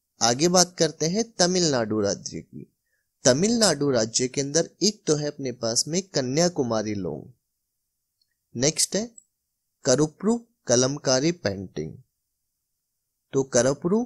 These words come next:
कलमकारी पेंटिंग यह भी तमिलनाडु राज्य की है। और एक है कलाकृति लकड़ी की नक्काशी। तो कलाकृति लकड़ी की नक्काशी यह भी है तमिलनाडु की।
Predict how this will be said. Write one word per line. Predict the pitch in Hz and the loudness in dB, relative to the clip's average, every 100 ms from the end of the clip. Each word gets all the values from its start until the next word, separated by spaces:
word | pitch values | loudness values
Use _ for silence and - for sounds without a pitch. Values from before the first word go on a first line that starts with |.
| - | -4
कलमकारी | - 120 120 127 131 143 | 0 0 0 0 0 0
पेंटिंग | 160 160 151 160 190 208 - | 0 -2 -2 -6 -6 -8 -8
यह | 120 120 143 | 0 2 4
भी | 160 | 2
तमिलनाडु | 190 - 135 160 151 120 107 107 | 0 0 0 0 0 0 2 2
राज्य | 101 101 107 | 2 0 -4
की | 98 90 | -4 -8
है। | 80 - - _ _ _ _ _ _ _ 127 | -8 -10 -20 _ _ _ _ _ _ _ -2
और | 131 - | 0 2
एक | 208 208 | 2 2
है | 220 254 - _ _ _ - | -6 -6 -14 _ _ _ 0
कलाकृति | 131 147 196 196 127 123 175 | 2 4 2 2 0 2 2
लकड़ी | 147 113 117 107 92 | 2 2 0 -4 -4
की | - 82 - - | -8 -12 -14 -8
नक्काशी। | 113 107 - 95 - 69 - _ _ _ _ _ _ - | -8 -4 -4 0 0 -2 -10 _ _ _ _ _ _ -4
तो | 135 | -2
कलाकृति | - 120 143 170 170 - | 2 4 2 2 -2 0
लकड़ी | 170 120 139 156 | 2 0 -2 -4
की | 160 170 | -2 -4
नक्काशी | 139 135 147 151 - 190 208 - | -4 -4 -2 0 0 -2 -6 -4
यह | 127 135 160 | 0 2 0
भी | 156 151 | -2 -2
है | 175 | -2
तमिलनाडु | 214 196 180 156 123 104 87 90 | 0 0 0 0 0 -2 -4 -8
की। | - - | -12 -20